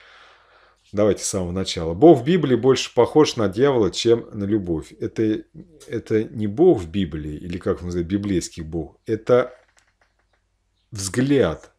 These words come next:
тех людей, которые описали Бога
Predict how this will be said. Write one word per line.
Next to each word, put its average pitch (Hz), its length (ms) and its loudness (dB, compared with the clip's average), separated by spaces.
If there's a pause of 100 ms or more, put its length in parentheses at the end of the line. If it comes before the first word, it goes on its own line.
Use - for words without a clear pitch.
(920)
тех 127 300 2
людей, 104 460 2
которые 98 480 0
описали 117 640 -2
Бога 87 580 -4